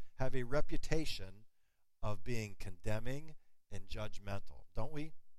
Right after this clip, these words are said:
That's, that's just the world's perspective. That's the reputation. Well, Jesus had a reputation of being patient and being kind and being loving. Now, he was not approving of sin,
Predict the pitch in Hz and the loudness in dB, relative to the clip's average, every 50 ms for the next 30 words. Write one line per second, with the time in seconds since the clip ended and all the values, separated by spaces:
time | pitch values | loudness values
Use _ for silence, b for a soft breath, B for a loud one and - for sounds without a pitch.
0 | - _ _ _ _ _ _ _ - 113 113 - - 113 113 - - - - - | -20 _ _ _ _ _ _ _ 0 2 2 4 4 4 2 2 2 0 -4 -4
1 | - - 101 104 - - - - - - - - - 120 113 - - - - - | -4 -6 -6 -6 -2 -2 -2 -2 -2 -2 -2 0 2 4 4 2 2 2 2 4
2 | - - 131 117 120 113 - - 131 - - 113 101 - - 85 82 - b b | 4 2 2 0 0 0 0 0 0 0 0 0 0 0 -2 -4 -8 -16 b b
3 | b b b b b b b b - 120 110 - - - 123 139 165 220 220 214 | b b b b b b b b -8 -6 -6 -6 -4 -6 -6 -6 -4 0 2 2
4 | 220 208 - - - 143 139 139 139 120 123 117 120 123 123 - 135 117 - - | 2 2 2 0 -2 0 2 2 2 2 2 0 0 2 2 2 2 0 0 -2
5 | 104 98 95 - - - 107 113 - b b b b b b - 107 107 - - | -2 -2 -2 -4 -4 -4 -6 -10 -12 b b b b b b -4 -2 -2 -2 0
6 | 110 104 98 - - - - - - 160 175 180 - - 90 80 - - - - | -2 -2 -4 -4 -8 -10 -10 -8 -6 -4 -2 -2 -2 -4 -6 -8 -12 -14 -16 -16
7 | - - - _ _ _ _ - - - - - 123 123 117 113 107 101 - - | -18 -18 -20 _ _ _ _ -6 -6 -4 -2 -2 -2 -2 -4 -6 -8 -12 -14 -14
8 | - - - - - 160 156 143 117 98 90 87 87 - - b b b b b | -10 -8 -4 0 0 0 0 0 -4 -6 -8 -12 -14 -16 -18 b b b b b
9 | b b - 120 107 - - 120 113 110 107 104 104 - 98 113 110 113 120 127 | b b -8 -6 -4 -4 -4 -4 -4 -6 -10 -12 -14 -14 -14 -12 -6 -2 0 0
10 | 131 - - 95 90 - B B B B - 156 151 147 - 156 135 135 143 170 | 2 2 2 0 0 -4 B B B B 2 4 4 6 4 2 2 0 0 2
11 | 185 226 226 - - 202 196 202 208 208 208 196 - - 190 - - - - 208 | 2 2 2 2 2 0 0 0 0 2 4 4 6 6 6 4 4 0 -2 -2
12 | 202 202 196 190 190 - 156 147 - - - - 190 165 117 92 | 0 2 2 2 4 4 4 4 6 6 6 4 2 2 0 -4